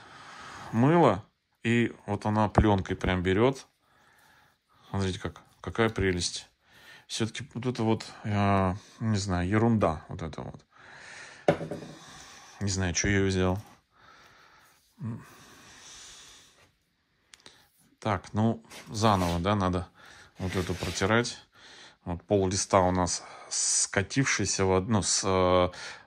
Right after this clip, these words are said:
скукожоплившейся в-, э, воды, да. И вот щас пол орхидеи протру такой. Вон, смотрите, здесь, э, свернулась вода, собралась, да,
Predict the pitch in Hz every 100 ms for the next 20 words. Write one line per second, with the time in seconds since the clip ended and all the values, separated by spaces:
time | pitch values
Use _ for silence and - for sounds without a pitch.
0 | - - - - 104 107 101 - 87 95
1 | 90 139 120 104 - - 120 95 90 101
2 | 95 107 92 90 95 101 95 92 90 107
3 | 113 - - - - - - 110 113 110
4 | 107 - 110 104 92 - - - - -
5 | - 90 92 101 104 98 104 95 101 104
6 | 107 104 92 87 85 - - _ 95 90
7 | 101 98 90 87 85 _ _ - - -
8 | _ 95 92 98 87 - _ _ - -
9 | - - _ - 90 87 87 107 107 120
10 | 151 120 - 101 95 90 - 98 101 95
11 | 90 85 95 113 117